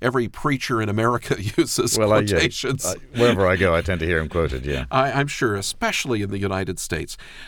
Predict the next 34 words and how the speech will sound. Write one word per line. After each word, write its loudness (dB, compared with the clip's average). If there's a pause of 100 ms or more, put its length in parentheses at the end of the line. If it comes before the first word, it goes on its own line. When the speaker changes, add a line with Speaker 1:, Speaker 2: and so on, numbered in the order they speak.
(160)
Speaker 1:
Let's 0 (100)
turn 2
the 0
clock 0
back -2
a -4
little -2
bit, -6
though. -2
Speaker 2:
Mm-hmm. -4 (640)
Speaker 1:
When 2
you 0
were 0
eight -2
years 0
old, -6 (300)
you -2
met -2
him. -8 (380)
Speaker 2:
Yes, -6
I 0
Speaker 1:
Uh, 0 (140)
Speaker 2:
did. -14
Speaker 1:
when -2
you 0
were -4
eighteen -2
years -6
old, -6
he, -8 (180)
uh, -14
died. 0 (240)
Speaker 2:
Yeah. -10 (420)
Speaker 1:
But 0